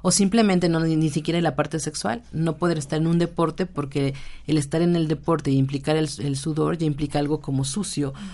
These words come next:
Speaker 1: o el tocar el pasto, o cualquier otra situación. Entonces, no necesariamente se va a lo sexual, ni necesariamente todas las personas que han sido
Speaker 2: Claro, claro.
Speaker 1: reprimidas lo van a vivir,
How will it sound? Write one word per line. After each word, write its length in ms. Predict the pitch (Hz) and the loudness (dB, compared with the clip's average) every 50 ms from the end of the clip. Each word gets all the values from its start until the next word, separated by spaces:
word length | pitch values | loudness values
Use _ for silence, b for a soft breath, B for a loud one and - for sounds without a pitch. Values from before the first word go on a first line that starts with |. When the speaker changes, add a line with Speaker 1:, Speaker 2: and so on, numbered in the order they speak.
| B B B | B B B
Speaker 1:
o 80 | 151 | -2
el 80 | 151 135 | -2 0
tocar 280 | 156 156 - 151 147 147 | -2 -4 -2 0 0 0
el 120 | 147 139 | 0 0
pasto, 460 | - 160 165 170 165 - - - 135 | 2 2 4 4 2 0 -4 -4 -2
o 120 | 127 139 135 | -2 -2 -2
cualquier 260 | - 147 - - 202 | -4 -6 -4 -2 -2
otra 200 | 226 226 - 175 135 | -2 -2 -2 -4 -4
situación. 480 | 147 135 139 135 143 - - 220 202 | -4 -4 -4 -4 -6 -6 -4 -4 -2
Entonces, 340 | 170 165 156 175 175 180 185 | -2 -2 -2 -4 -2 0 0
no 160 | 190 202 220 | 2 2 2
necesariamente 500 | 247 294 277 - 208 175 175 170 160 156 | 2 2 0 0 0 0 0 0 -2 -4
se 120 | 147 - 151 | -6 -4 -4
va 80 | 147 | -4
a 20 | 147 | -2
lo 120 | 151 151 | -2 -4
sexual, 420 | 143 165 147 - - 180 220 233 - B B B B B B B B | -4 -6 -8 -6 -4 -4 -4 -6 -8 B B B B B B B B
ni 160 | B 202 208 190 | B 8 8 8
necesariamente 540 | 180 170 - 170 170 175 175 175 170 170 160 | 8 6 4 2 4 4 4 2 2 0 -2
todas 300 | - - 160 170 208 214 | 0 2 2 4 4 4
las 100 | 208 208 | 2 2
personas 380 | - 160 151 - 160 156 156 | 0 -2 -2 -2 -2 -2 -2
que 80 | - 156 | -2 -4
han 80 | 151 139 | -4 -2
sido 120 | - 160 | 0 0
Speaker 2:
Claro, 80 | 151 151 | 0 2
claro. 160 | 147 143 139 | 0 0 0
Speaker 1:
reprimidas 600 | - 143 147 151 160 156 156 170 208 254 247 - - b b b b b b b | 0 2 2 4 4 4 2 2 2 0 -2 -6 -14 b b b b b b b
lo 120 | 160 156 | 0 2
van 180 | 147 143 143 139 | 2 2 2 2
a 40 | 143 | 0
vivir, 340 | 175 196 254 302 - - | 0 0 -2 -2 -4 -6